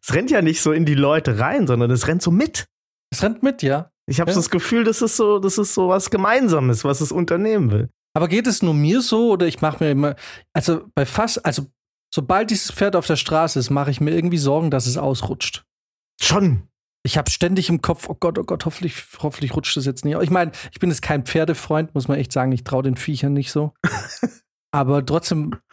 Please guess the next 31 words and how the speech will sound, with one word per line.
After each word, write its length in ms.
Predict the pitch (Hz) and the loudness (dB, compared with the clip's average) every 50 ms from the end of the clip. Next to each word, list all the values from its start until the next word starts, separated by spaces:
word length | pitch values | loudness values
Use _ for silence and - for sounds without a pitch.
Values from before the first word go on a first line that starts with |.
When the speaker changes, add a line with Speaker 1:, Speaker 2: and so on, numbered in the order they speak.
| - - _ _ _ _ | -20 -20 _ _ _ _
Speaker 2:
mache 240 | - 135 131 127 139 | -2 0 2 2 2
ich 60 | 131 | 2
mir, 320 | 135 147 143 139 139 - - - | 2 2 2 0 -2 -2 -4 -4
ich 140 | 131 107 | -4 -2
dachte 240 | - 143 123 113 - | -2 -2 -2 0 0
mir 60 | 143 | 0
die 40 | 131 | 2
ganze 180 | 135 135 131 143 | 2 2 2 2
Zeit, 60 | 123 | 2
„Hoffentlich 280 | 120 127 - - 123 120 | 0 0 -2 -4 -4 -4
rutscht 240 | - 165 - - - | -4 -4 -4 -2 -2
es 80 | 139 | -2
jetzt 180 | 127 135 127 - | -2 -4 -2 -2
nicht 140 | 143 131 131 135 | -2 0 0 0
aus 240 | 143 156 151 - 135 | 0 0 -2 -2 -2
und 80 | 123 | -4
fällt 280 | 113 - - 127 127 127 | -2 -2 0 0 0 0
irgendwie 260 | 165 143 127 127 120 | 0 -2 0 0 2
hin.“ 320 | 104 127 156 170 156 131 - | 2 2 2 2 0 0 -2
Weil, 160 | - - - | -2 -4 -4
also, 520 | - - 76 - 123 131 127 127 123 123 - - - - - - | -4 -4 -4 -2 0 0 0 0 -2 -4 -6 -14 -20 -20 -10 -4
wenn 200 | - 117 123 127 | -2 0 2 2
so 100 | 123 139 135 | 2 2 2
ein 160 | 135 123 123 - - - _ _ _ - | 0 0 -4 -8 -14 -18 _ _ _ -2
Pferd 280 | - 143 147 156 165 | 0 2 2 2 2
im 100 | 170 143 | 0 -2
vollen 480 | - - - - 143 139 139 139 139 127 | -2 -4 -4 0 0 2 2 2 2 2
Galopp 400 | 135 131 127 127 143 - - _ _ _ _ _ - | 2 2 2 2 0 0 -4 _ _ _ _ _ -2
dann 180 | 139 135 135 | 0 0 0
auf 180 | 139 139 - - | 0 -2 -4 -2
Asphalt 520 | 147 135 - - - - 139 147 151 147 | -4 -4 -4 -4 -2 0 0 0 -2 -4